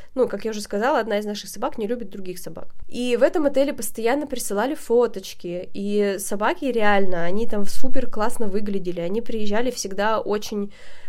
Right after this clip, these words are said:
довольные. Ну, <laughs> сложно сказать, как собака выглядит довольной, но как бы ты все равно это видишь. Когда мы второй раз оставляли,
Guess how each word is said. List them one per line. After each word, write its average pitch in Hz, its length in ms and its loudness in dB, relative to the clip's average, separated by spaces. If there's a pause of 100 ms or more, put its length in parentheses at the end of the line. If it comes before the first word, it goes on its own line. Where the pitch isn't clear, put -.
довольные. 202 960 2
Ну, 208 320 -2 (160)
<laughs> - 180 2
сложно 277 400 0
сказать, 208 360 -4 (420)
как 208 280 -6
собака 196 420 -8
выглядит 190 400 -10
довольной, 233 460 0
но 196 120 -8
как 226 200 -8
бы 214 100 -6
ты 220 220 -6
все 240 180 -8
равно 254 160 -2
это 220 140 -6
видишь. 196 540 -8 (260)
Когда 240 260 -4
мы 269 300 2
второй 226 400 -4
раз 254 280 -4
оставляли, 202 720 -4